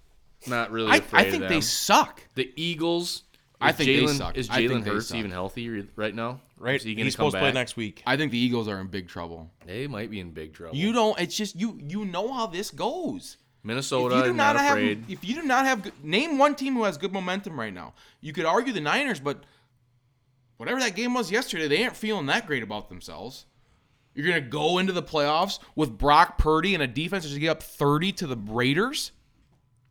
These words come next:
Speaker 1: Yeah, I know.
Speaker 2: You just gave up three fifty-six to Jake Stidham, whatever his name
Speaker 3: Yep.
Speaker 2: is.
Speaker 1: Yeah.
Speaker 3: The only thing I can really, I mean, that's, it's a,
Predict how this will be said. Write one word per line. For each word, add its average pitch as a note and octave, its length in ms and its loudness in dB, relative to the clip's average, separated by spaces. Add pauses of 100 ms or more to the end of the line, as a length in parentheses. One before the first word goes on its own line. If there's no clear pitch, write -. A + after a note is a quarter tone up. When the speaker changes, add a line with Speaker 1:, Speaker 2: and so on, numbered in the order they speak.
(220)
Speaker 1:
Yeah, F2 140 -12
I F#2 40 -12
know. F2 120 -10
Speaker 2:
You G3+ 140 2
just A#3 120 0
gave A3+ 100 6
up G#3 100 4
three A3 420 0
fifty-six G#3 800 -2
to C#3 140 -8
Jake C3+ 340 -4
Stidham, D3 480 -2
whatever G2+ 240 -6
his F#2+ 120 -10
name G2+ 220 -8
Speaker 3:
Yep. B2 100 -8
Speaker 2:
is. - 200 -18 (1120)
Speaker 1:
Yeah. F#2 80 -18 (100)
Speaker 3:
The A#2 100 -2
only C#3 160 0
thing C#3 180 2
I A#2+ 80 2
can G#2+ 140 -4
really, A2+ 340 0
I G#2 40 -6
mean, G#2 160 -4
that's, G#2 240 -8 (180)
it's - 160 -12
a, G#2 220 -2